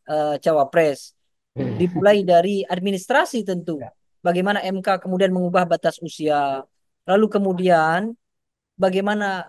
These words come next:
Speaker 1: sekarang di M A juga sudah melakukan, eh, perubahan terkait dengan undang-undang yang menyatakan batas usia calon, eh, gubernur dan juga wakil gubernur. Di Golkar juga punya se-, punya, eh, konstitusi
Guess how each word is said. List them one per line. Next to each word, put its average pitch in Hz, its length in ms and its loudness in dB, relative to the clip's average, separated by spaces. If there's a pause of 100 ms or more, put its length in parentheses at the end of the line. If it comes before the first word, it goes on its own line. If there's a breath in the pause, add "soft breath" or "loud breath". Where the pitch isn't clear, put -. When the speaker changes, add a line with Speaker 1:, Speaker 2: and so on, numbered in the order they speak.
(200)
Speaker 1:
sekarang 240 800 2
di 208 120 0
M 208 200 0
A 180 400 -4
juga 202 320 0
sudah 208 160 -4
melakukan, 190 680 -4
eh, 170 840 4
perubahan 196 640 2
terkait 185 320 -4
dengan 180 280 -2
undang-undang 202 440 0
yang 185 160 -2
menyatakan 175 560 -4
batas 170 360 2
usia 180 360 -2
calon, 160 440 2
eh, 165 160 -2
gubernur 180 480 2
dan 180 120 4
juga 170 160 0 (120)
wakil 170 240 -2
gubernur. 147 440 -6 (640)
Di 214 80 2
Golkar 226 800 4
juga 240 320 -2
punya 247 300 0
se-, 226 100 -10 (160)
punya, 233 240 6
eh, 220 320 4
konstitusi 220 480 0